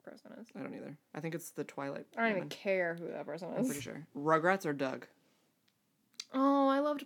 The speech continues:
Speaker 1: both. I think Rugrats was mine.
Speaker 2: Same.
Speaker 1: I love Doug, but Rugrats was
Speaker 2: I,
Speaker 1: is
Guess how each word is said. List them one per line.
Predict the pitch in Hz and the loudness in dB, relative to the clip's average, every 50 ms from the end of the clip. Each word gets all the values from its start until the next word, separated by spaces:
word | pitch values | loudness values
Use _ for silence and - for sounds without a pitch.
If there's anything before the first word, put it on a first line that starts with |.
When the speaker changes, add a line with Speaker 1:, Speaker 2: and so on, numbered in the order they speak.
| - _ | -4 _
Speaker 1:
both. | 254 233 233 240 247 254 254 247 240 226 214 208 208 202 220 - - | 0 0 2 2 2 2 4 2 2 0 -2 -4 -6 -8 -10 -6 -4
I | 208 220 | -2 0
think | 233 254 247 220 | 0 0 2 2
Rugrats | 214 208 196 208 196 - - - | 2 2 2 2 0 -2 -2 -8
was | 202 190 185 | -10 -10 -8
mine. | 196 185 185 180 180 180 | -8 -8 -8 -8 -8 -6
Speaker 2:
Same. | 180 - - - 139 139 - - _ _ _ - | -4 -4 -2 -4 -4 -6 -8 -14 _ _ _ -2
Speaker 1:
I | - 226 | 0 2
love | 233 226 220 214 208 208 | 4 6 6 6 6 4
Doug, | 233 220 226 220 214 | 4 4 4 2 0
but | 190 170 | -6 -6
Rugrats | 180 185 180 175 180 170 - - | -4 -6 -4 -4 -4 -6 -6 -8
was | 185 - - - - - _ - - | -10 -10 -10 -12 -16 -20 _ -8 0
Speaker 2:
I, | - 151 | 0 0
Speaker 1:
is | 147 | 0